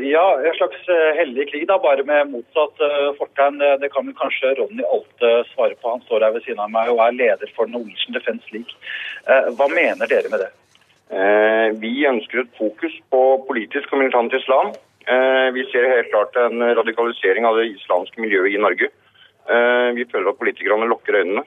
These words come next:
Speaker 2: Eh, de stempler alle som er kritiske som rasister,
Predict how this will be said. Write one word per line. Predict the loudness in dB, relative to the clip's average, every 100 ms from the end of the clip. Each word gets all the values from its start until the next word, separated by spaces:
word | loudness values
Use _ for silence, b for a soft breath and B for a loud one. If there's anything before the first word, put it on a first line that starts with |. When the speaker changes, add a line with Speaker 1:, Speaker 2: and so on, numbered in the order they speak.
| _ -6
Speaker 2:
Eh, | 0 0
de | 0 -6
stempler | -4 -4 0 2
alle | 2 0
som | -6
er | -4
kritiske | -8 -8 -12 0 2 4 2 -2
som | -4 0
rasister, | 0 0 -6 -2 -4